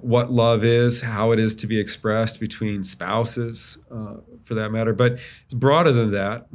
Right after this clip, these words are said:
uh, more generally as well, uh, in family life. Um, and, uh, ultimately, you know, the message of Scripture is that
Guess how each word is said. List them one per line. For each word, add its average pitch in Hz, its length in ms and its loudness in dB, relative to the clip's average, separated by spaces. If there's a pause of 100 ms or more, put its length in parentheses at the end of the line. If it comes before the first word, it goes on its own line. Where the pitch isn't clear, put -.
(100)
uh, 117 180 -2
more 113 220 2
generally 113 460 2
as 101 180 -4
well, 107 360 0 (360)
uh, 104 200 -4
in 117 180 0
family 117 380 2
life. 85 460 -10 (100)
Um, 95 440 -8 (220)
and, 107 320 -2
uh, 101 200 -2
ultimately, 120 540 2
you 107 120 -2
know, 110 80 -2
the 107 100 0
message 120 360 0
of 104 80 -2
Scripture 117 560 -2
is 98 160 -2
that 104 340 -6